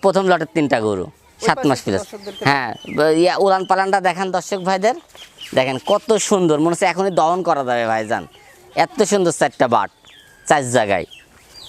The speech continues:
Speaker 1: এবং দেখান দুই পাশেই দেখান দর্শক ভাইদের, দেখান খাওয়া দাওয়া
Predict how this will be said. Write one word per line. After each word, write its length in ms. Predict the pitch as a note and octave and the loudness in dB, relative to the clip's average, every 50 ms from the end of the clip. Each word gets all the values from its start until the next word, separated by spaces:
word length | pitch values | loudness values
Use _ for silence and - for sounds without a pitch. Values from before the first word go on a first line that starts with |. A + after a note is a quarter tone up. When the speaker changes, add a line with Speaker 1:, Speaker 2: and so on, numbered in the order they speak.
| - - - - - - - - - - - - - - - - - - - - - - - - - D3+ | -20 -20 -20 -18 -18 -18 -18 -18 -18 -16 -16 -16 -14 -14 -14 -12 -12 -12 -12 -12 -12 -10 -6 0 2 2
Speaker 1:
এবং 120 | D#3+ F3+ F#3+ F#3 E3+ E3+ | 2 2 2 2 0 0
দেখান 200 | E3 F3 F#3+ G3 G3 E3+ | 0 0 -2 -2 0 2
দুই 100 | E3 F3+ D#3+ - | 2 2 2 2
পাশেই 220 | E3+ D3+ F#3 F#3+ F3 F3 | 0 2 2 2 2 2
দেখান 180 | D#3+ F#3+ F3+ E3+ E3+ | 0 0 0 0 0
দর্শক 220 | D#3 - - F3+ F3 F3 | 0 0 -2 -2 0 0
ভাইদের, 280 | F3+ F3+ F3 G#3 A3+ D4 - - - - - - - A2+ | -2 0 0 -2 -2 -4 -8 -18 -20 -20 -10 -2 0 0
দেখান 260 | A2 G2 A2 F2+ E2 E2+ - - - - - - | 0 0 -2 -4 -4 -6 -12 -16 -20 -16 -6 -2
খাওয়া 200 | - A3 A3+ A3 G#3 G#3 | 0 2 2 2 2 2
দাওয়া 140 | A3 G#3+ | 2 2